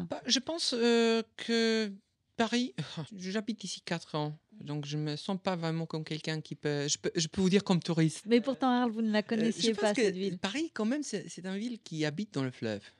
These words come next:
Speaker 1: Il y a une grande co-, euh, connexion. C'est, c'est ce qui m'attire. Hein. J'aime beaucoup Paris. Quelqu'un m'a dit, « Si tu aimes Paris, Paris va t'aimer. » Donc, euh, j'aime beaucoup Paris. <laughs> Je sens pas l'amour de l'autre côté, mais bon.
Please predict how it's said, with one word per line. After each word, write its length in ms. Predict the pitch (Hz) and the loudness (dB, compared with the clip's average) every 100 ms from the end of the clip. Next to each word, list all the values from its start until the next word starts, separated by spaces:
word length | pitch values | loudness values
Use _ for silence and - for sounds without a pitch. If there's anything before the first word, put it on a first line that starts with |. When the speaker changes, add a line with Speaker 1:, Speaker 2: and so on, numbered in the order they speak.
| _ 156 | _ -6
Speaker 1:
Il 60 | |
y 20 | 170 | -2
a 60 | |
une 80 | 202 | 0
grande 200 | 208 220 | 0 -2
co-, 140 | - - | -4 -2
euh, 120 | 165 | -2
connexion. 640 | 156 160 151 - - 135 156 _ | -2 -2 -2 -4 -4 -6 -6 _
C'est, 160 | - 208 | -4 -4
c'est 320 | - - 240 | -4 -2 -2
ce 100 | - | 2
qui 120 | 240 | 2
m'attire. 400 | 220 214 381 349 | 2 2 0 0
Hein. 180 | 160 143 143 | 0 -2 -2
J'aime 260 | 156 190 | -2 -2
beaucoup 320 | 151 147 330 269 | -2 -4 -6 -4
Paris. 360 | 156 143 131 - - | -4 -2 -4 -6 -10
Quelqu'un 240 | 151 147 | -6 -4
m'a 120 | 139 | -4
dit, « 100 | 160 | -4
Si 100 | - | -8
tu 80 | - | -6
aimes 120 | 151 | -6
Paris, 340 | 143 147 165 180 | -4 -6 -6 -6
Paris 240 | 160 156 | -6 -4
va 120 | 147 | -4
t'aimer. » 360 | 143 147 143 139 - - - | -2 0 0 -2 -6 -16 -8
Donc, 240 | 139 131 123 | -2 -2 0
euh, 140 | 123 | -4
j'aime 180 | 120 135 | -2 -4
beaucoup 220 | 123 127 | -4 -6
Paris. 420 | 127 107 117 170 233 - - | -6 -4 -2 -4 -4 -10 -4
<laughs> 260 | - - | -2 0
Je 80 | 151 | -2
sens 260 | - 180 151 | 0 -2 0
pas 100 | 160 | -2
l'amour 320 | 143 147 147 | -2 -6 -8
de 80 | 147 | -8
l'autre 140 | 151 - | -10 -10
côté, 240 | 156 190 | -8 -6
mais 80 | 151 | -6
bon. 140 | 120 | -8